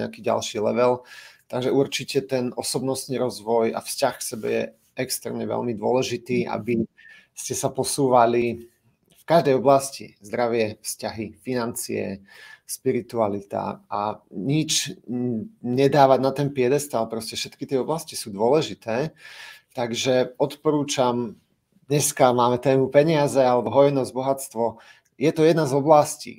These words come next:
Určite je tu mnoho inšpirácií, ako zlepšovať aj svoje vzťahy, aj to zdravie, aj Mirka vás učí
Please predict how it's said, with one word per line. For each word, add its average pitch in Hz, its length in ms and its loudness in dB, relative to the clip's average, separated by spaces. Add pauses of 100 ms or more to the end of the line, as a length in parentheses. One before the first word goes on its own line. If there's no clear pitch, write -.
Určite 135 460 -6
je 127 140 -2
tu 127 180 -6 (540)
mnoho 127 640 0 (360)
inšpirácií, 135 720 -2
ako 117 160 -8
zlepšovať 117 400 -6
aj 113 160 -6
svoje 120 240 -8
vzťahy, 110 480 -6
aj 117 240 -6
to 127 80 -6
zdravie, 117 320 -2
aj 110 160 -2
Mirka 117 480 -4
vás 104 240 -4
učí 107 480 -8